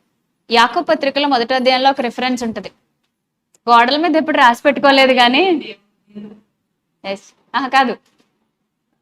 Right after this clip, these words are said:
"నరుని కోపము దేవుని నీతిని నెరవేర్చదు."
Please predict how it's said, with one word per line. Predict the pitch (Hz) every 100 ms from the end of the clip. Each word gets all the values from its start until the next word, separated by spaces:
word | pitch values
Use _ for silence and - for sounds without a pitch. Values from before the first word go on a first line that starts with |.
| _
"నరుని | 220 254 349
కోపము | 440 320 254 233 220
దేవుని | 214 226 254
నీతిని | 240 220 214 214 294 - - - _ _ _ _
నెరవేర్చదు." | 208 208 202 196 - 196 -